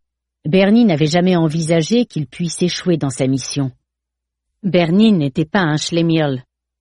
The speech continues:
Il avait monté sa propre entreprise et créé une famille avec Myriam qu'il avait fidèlement aimée. C'est vrai,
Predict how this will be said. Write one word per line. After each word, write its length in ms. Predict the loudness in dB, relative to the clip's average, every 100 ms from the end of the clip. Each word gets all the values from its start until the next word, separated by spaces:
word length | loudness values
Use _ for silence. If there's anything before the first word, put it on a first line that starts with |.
| _ _ _ _ _
Il 180 | -4 0
avait 200 | 2 4
monté 320 | 4 2 0
sa 200 | -2 -2
propre 380 | -6 -2 -2 -2
entreprise 720 | -6 -2 -4 -4 -4 -2 -2
et 100 | -4
créé 380 | -4 -2 0 2
une 120 | 0
famille 580 | -2 -2 0 0 0 0
avec 280 | -2 -4 -2
Myriam 560 | -2 -2 -2 -2 -4
qu'il 220 | -4 -4 -4
avait 160 | -4
fidèlement 580 | -4 -4 -2 0 0 0
aimée. 340 | 0 -2 -4 -8 _ _ _ _ _ _ _ -10
C'est 180 | -6
vrai, 260 | -2 0 -2